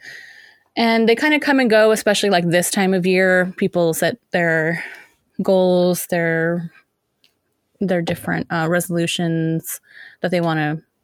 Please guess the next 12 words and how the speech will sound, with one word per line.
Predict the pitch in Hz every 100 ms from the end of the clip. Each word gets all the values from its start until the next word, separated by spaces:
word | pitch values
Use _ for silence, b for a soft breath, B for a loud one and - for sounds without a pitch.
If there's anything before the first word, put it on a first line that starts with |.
| _ _ B B -
put | -
out | 170 151
through | 175 160
the | 165
year. | 165 58 - B B B B B B B -
So | - 254
I | 254
thought | 269
we'd | 277
talk | 330 330
about | 202 180
it. | 170 -